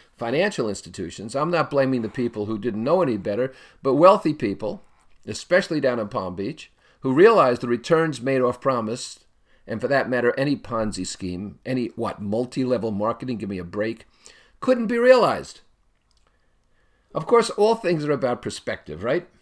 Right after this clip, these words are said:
One of my <laughs> most famous lines I've ever heard was at the, uh, Peninsula Hotel in Beverly Hills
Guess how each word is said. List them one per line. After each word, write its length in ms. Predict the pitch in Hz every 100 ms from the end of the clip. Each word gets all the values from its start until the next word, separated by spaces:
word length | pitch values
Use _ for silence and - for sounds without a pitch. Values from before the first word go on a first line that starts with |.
| _ _ _ _
One 220 | - 165 185
of 100 | 165
my 180 | 156 - -
<laughs> 160 | - -
most 400 | 226 - - -
famous 380 | 196 208 190
lines 300 | 165 160 147
I've 160 | 127 127
ever 220 | - 151
heard 340 | 127 107 90 - _ _ _ _ _ _
was 240 | 127 127
at 160 | 147 139
the, 280 | 131 123 120 _ _ _ _
uh, 240 | 120 113 113 - _ _ _ _
Peninsula 460 | 151 190 196 165
Hotel 460 | 151 151 151 127 123
in 180 | 113 110
Beverly 460 | - 135 139 131
Hills 480 | 117 98 92 95 -